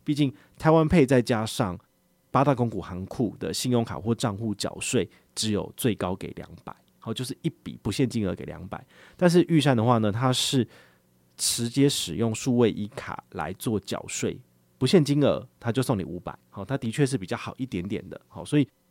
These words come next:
你不用到缴税很大户，你只要是新户，你就符合这个资格，好，所以讲来讲去都是要新户啦，好，就是这样。那第三个数字是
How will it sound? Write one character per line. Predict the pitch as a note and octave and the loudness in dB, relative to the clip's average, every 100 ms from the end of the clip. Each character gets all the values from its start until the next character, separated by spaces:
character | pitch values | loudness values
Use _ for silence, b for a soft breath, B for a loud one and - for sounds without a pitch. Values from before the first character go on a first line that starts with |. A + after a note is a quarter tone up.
| - | -6
你 | |
不 | A2+ D3 | 2 4
用 | D#3+ | 6
到 | E3 | 4
缴 | A2+ | 4
税 | F2 A#2+ | -2 -2
很 | F#2+ | -4
大 | F2 F2+ | -6 -6
户， | - A2 - b | -4 -6 -6 b
你 | B2 | -6
只 | A2+ | -2
要 | A2+ | 0
是 | A#2 | -2
新 | - A2+ | -4 -6
户， | A2 G#2 | -4 -4
你 | |
就 | F2 | -4
符 | G2 - | -8 -14
合 | - | -16
这 | - | -12
个 | F2+ | -12
资 | - - | -12 -20
格， | - - | -20 -20
好， | - G#2+ | -12 -4
所 | C3+ | -2
以 | |
讲 | C3 A2 | 2 0
来 | |
讲 | A#2 G2+ | 2 2
去 | D3+ B2+ B B | 4 4 B B
都 | - | 2
是 | D3+ | 6
要 | F3+ | 6
新 | E3 D#3 | 4 2
户 | C#3+ D3 | 2 4
啦， | F#2+ - | 4 0
好， | - C3 | -2 -2
就 | B2 D#3 | 0 -4
是 | |
这 | C#3 | 2
样。 | C3+ G2+ B B B | 2 2 B B B
那 | F#3+ | 0
第 | G3 C4+ F#3 | 4 4 4
三 | - - D#3 E3 | 2 2 2 4
个 | C#3+ - _ | 0 -2 _
数 | - - C#3 | -2 2 2
字 | - C3 | 2 -2
是 | G#2+ - G#2+ | -2 -2 -2